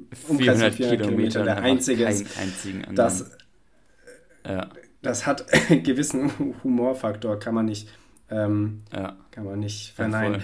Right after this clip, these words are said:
Speaker 1: Ähm, heute sind übrigens, weil auch, ich glaub, heute sind auch die Midterm-Elections in, in Amerika. Das führt natürlich dazu, dass am achten November oder halt am neunten November, je nachdem, ähm, aber sehr viele, äh,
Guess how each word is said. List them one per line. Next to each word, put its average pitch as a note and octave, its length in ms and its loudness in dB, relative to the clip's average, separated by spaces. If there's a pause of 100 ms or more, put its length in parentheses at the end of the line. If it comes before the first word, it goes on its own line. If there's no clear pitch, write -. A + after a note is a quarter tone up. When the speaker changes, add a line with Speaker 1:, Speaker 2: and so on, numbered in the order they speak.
(180)
Speaker 1:
Ähm, A#2+ 280 4
heute F3+ 280 4
sind D#3+ 200 2
übrigens, D#3+ 540 4
weil C3 260 4
auch, B2 400 0
ich - 100 -18
glaub, D3 200 -4
heute C3+ 220 -4
sind D3+ 180 -2
auch D3+ 100 -4
die C3+ 120 -4
Midterm-Elections D3+ 1040 -2
in, A#2+ 320 -4
in A2+ 280 -4 (240)
Amerika. B2 420 0
Das A#2 160 -6
führt C#3 180 -6
natürlich A#2+ 440 -4
dazu, B2 280 -6
dass A#2 260 -8
am A2 180 -4
achten A#2+ 260 -8
November A#2 520 -2 (200)
oder A2+ 220 -2
halt G#2 140 -6
am G2 100 -2
neunten A#2 260 -2
November, B2+ 360 -4
je A2+ 140 -4
nachdem, A2 520 -6 (380)
ähm, G#2+ 480 -4 (840)
aber A2+ 260 -2
sehr A2+ 220 -4
viele, G#2+ 1120 -2
äh, - 100 -20